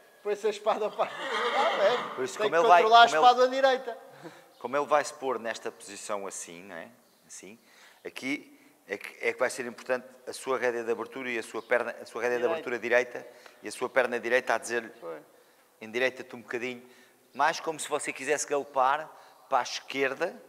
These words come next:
Speaker 2: que a cara na direita, as espáduas para a esquerda e a garupa para a direita, está a ver?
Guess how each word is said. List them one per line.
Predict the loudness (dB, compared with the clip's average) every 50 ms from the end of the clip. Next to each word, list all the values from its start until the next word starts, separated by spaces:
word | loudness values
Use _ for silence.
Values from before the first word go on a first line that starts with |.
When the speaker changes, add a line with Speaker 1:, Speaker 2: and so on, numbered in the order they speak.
| -20 -20 -20 -20 -20 _ _ _
Speaker 2:
que | -6 -6 -6
a |
cara | -6 2 6 8 8 8 8 6 2
na | 0 0 0 -2
direita, | 0 -2 -4 0 4 4 4 4 2 -2 -6 -6 -6 -8 -12 -18 -20 -20 -16 _
as | -12 -10
espáduas | -8 -2 2 2 2 2 0 -6 -6
para | -4 -4
a | -4
esquerda | -4 -4 -8 -6 -4 -4 -4 -4 -4 -6 -8
e | -8 -6 -8
a | -4
garupa | -4 -2 -4 -4 -4 -8 -6
para | -4 -4 -4
a |
direita, | -4 -4 -6 -6 -8 -8 -12 -18
está | -14 -12 -10
a | -8
ver? | -8 -8 -8 -10